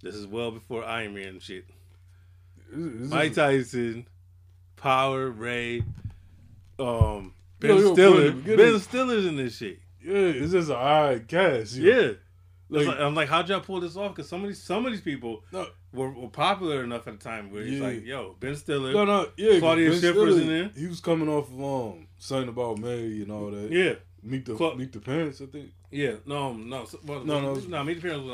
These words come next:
Speaker 1: out yet.
Speaker 2: Yeah.
Speaker 1: Nah, it wasn't out yet at that time. But, but, um,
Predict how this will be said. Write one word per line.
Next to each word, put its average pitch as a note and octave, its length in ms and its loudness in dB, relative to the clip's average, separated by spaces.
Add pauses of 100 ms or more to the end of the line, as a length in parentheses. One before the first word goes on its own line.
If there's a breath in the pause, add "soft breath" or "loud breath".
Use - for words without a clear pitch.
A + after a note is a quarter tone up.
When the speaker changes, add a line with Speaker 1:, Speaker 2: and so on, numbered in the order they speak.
Speaker 1:
out G2+ 80 -14
yet. F#2 140 -16 (280)
Speaker 2:
Yeah. F#2 260 -18 (580)
Speaker 1:
Nah, A2+ 180 -8
it G#2+ 60 -6
wasn't A#2+ 220 -6
out G#2+ 80 -10
yet G#2+ 160 -10
at F2+ 100 -18
that F#2+ 320 -16
time. E2+ 220 -18
But, G#2 280 -16
but, A2 260 -12
um, G2+ 380 -16